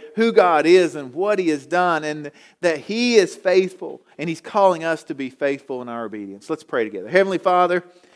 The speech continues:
we, we're so thankful this morning. We're thankful for your love. We're thankful for your grace. We're thankful for who you are.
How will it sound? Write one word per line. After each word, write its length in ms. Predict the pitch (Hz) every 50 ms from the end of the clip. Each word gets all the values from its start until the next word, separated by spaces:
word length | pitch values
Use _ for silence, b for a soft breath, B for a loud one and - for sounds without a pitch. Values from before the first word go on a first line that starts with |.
| b b b b b
we, 200 | - 185 185 175 180 - _
we're 160 | - 175 175
so 180 | 170 - 214 208
thankful 460 | 185 196 202 196 202 170 - 190 185
this 200 | 190 185 180 -
morning. 340 | 185 180 190 196 196 196 185
We're 100 | 180 175
thankful 320 | 180 226 226 214 - 196
for 140 | 190 - 196
your 180 | 190 175 170 170
love. 320 | 185 196 196 196 196 185
We're 100 | 180 175
thankful 380 | 165 - 208 214 202 185 202 180
for 160 | - 196 180
your 160 | 175 165 156
grace. 480 | 143 135 160 185 202 202 208 202 185 -
We're 120 | 196 180
thankful 380 | 170 - 214 214 196 - 202 190
for 220 | 175 190 185 180
who 140 | 175 208 214
you 260 | 202 190 190 180 175
are. 400 | 175 185 185 170 156 147 - -